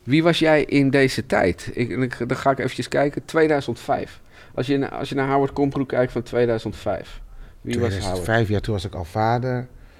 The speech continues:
Speaker 2: Toen was ik met me, toen was ik n-, in mijn, in het huis waar ik nu nog steeds woon.
Speaker 1: Solo
Speaker 2: Verhuisd.
Speaker 1: shows veel?
Speaker 2: Solo shows aan het toeren. Ja, we doen het. Gewoon.
Speaker 1: Ja?
Speaker 2: Ja.
Speaker 1: En, eh, eh,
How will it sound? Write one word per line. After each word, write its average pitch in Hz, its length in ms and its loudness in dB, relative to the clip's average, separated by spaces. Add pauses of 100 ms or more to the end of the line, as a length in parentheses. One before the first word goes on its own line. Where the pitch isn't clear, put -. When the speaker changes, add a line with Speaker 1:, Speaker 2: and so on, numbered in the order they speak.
(160)
Speaker 2:
Toen 107 120 -4
was 104 180 -4
ik 104 60 -6
met 104 180 -4
me, 101 140 -4 (580)
toen - 120 -16
was 113 180 -6
ik 92 100 -8 (160)
n-, 107 540 -4
in 101 140 -4
mijn, 98 300 -4
in 107 100 -4
het 101 120 -4
huis 107 240 0
waar 107 120 -2
ik 98 80 -4
nu 107 100 -2
nog 98 140 -6
steeds 92 260 -8
woon. 117 380 -6 (500)
Speaker 1:
Solo 110 300 0
Speaker 2:
Verhuisd. 104 240 2
Speaker 1:
shows 135 240 -2
veel? - 320 -8
Speaker 2:
Solo 120 400 2
shows 117 460 0
aan 110 140 -6
het 104 160 -6
toeren. 107 600 -2 (1000)
Ja, 90 380 -8 (260)
we 82 160 -10
doen 127 240 -2
het. 170 160 -4 (800)
Gewoon. 113 280 -8 (300)
Speaker 1:
Ja? 117 320 0
Speaker 2:
Ja. 135 180 -8 (580)
Speaker 1:
En, 123 220 0
eh, 139 100 2 (120)
eh, 117 60 -4